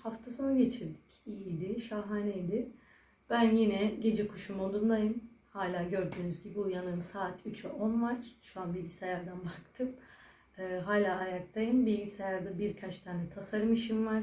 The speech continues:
edit işim var. Ondan sonra inşallah yatak yüzü göreceğim yani. Bu kadar uykusuzluğa bedenim ne za-, ne kadar dayanacak daha bilmiyorum. Ne zaman iflas edecek bedenim bilmiyorum. Ruhen dayanırım da bu tempoya, bu yoğunluğa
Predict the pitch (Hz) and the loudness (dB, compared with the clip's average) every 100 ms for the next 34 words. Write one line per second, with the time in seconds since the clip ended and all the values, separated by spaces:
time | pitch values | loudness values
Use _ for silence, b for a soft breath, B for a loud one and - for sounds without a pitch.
0 | 220 233 208 214 - - 185 190 214 - | -2 -2 -2 -2 -6 -8 -8 -4 -4 -4
1 | B B B B 214 220 220 226 214 220 | B B B B 2 4 4 4 2 2
2 | 220 202 220 226 208 214 220 214 220 214 | 2 2 4 4 4 2 -2 -2 0 0
3 | 190 170 185 185 175 170 170 208 262 b | 0 0 -4 -4 -2 0 0 -2 -6 b
4 | b b b b _ _ 254 185 175 - | b b b b _ _ -14 -12 -6 2
5 | 233 214 214 214 - 208 220 208 196 202 | 4 6 6 4 0 -4 -2 0 2 4
6 | 214 226 233 190 196 202 214 208 208 202 | 4 4 0 -2 0 4 4 6 4 2
7 | 202 214 214 175 185 175 175 180 180 208 | -2 -2 0 0 0 0 0 -2 -2 -2
8 | 214 196 190 185 190 180 180 190 180 175 | -2 0 0 0 -2 -2 -2 -2 0 -2
9 | 160 - 180 160 175 - 202 - 180 196 | -4 -6 -6 -6 -6 -6 -8 -4 -2 4
10 | 262 247 214 196 190 202 247 254 254 254 | 8 10 8 6 4 8 10 12 12 12
11 | 247 247 285 339 339 302 B B B B | 10 8 6 4 0 -2 B B B B
12 | _ 185 190 175 - 208 180 196 185 175 | _ -6 -4 -4 -2 -4 -2 -2 -2 -2
13 | 196 190 190 190 196 254 | -2 -2 -2 -2 -2 -2